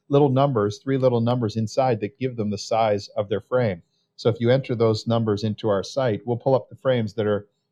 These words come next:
you know, are gonna fit you as well based on that size. So a little bit like buying footwear online. You know, if you know your size, it's easy to get a good fit. So that's kinda how we've been growing so quickly. Yeah. So those are kinda some of the pillars of what we're doing, Natalie. Does that help?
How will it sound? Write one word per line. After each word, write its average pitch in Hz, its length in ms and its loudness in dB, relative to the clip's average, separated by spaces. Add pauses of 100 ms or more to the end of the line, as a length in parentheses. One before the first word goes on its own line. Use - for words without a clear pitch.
(140)
you 110 140 0
know, 104 240 2 (120)
are 113 80 -2
gonna 107 220 0
fit - 300 -4
you 113 220 0
as 98 140 -4
well 117 220 0
based 101 320 -6
on 104 100 -4
that 98 200 -8
size. 104 400 -2
So 104 120 -2
a 104 40 0
little 131 200 0
bit 120 200 -2
like 107 260 -2 (240)
buying 104 320 0 (220)
footwear 110 340 0
online. 95 460 -4 (560)
You 117 100 -4
know, 107 140 2
if 104 120 0
you 110 80 -2
know 110 120 2
your 110 180 2
size, 110 460 2
it's - 120 -6
easy 107 240 0
to 101 80 0
get 101 200 0
a 98 40 0
good 90 220 -4
fit. 101 340 -2
So 95 200 -6
that's 120 400 -2
kinda 131 260 -2
how 117 180 2
we've 107 380 -2
been 101 140 -4
growing 104 420 0
so 104 180 -4
quickly. 101 440 -6
Yeah. 113 320 0
So - 180 -2
those 131 180 2
are 156 60 0
kinda 120 280 2
some 143 260 0
of 120 60 -2
the 104 60 0
pillars 104 360 -4
of 95 100 0
what 104 160 -2
we're 98 140 -4
doing, 95 180 -2
Natalie. 104 360 0
Does 117 100 -16
that 113 180 4
help? 123 300 2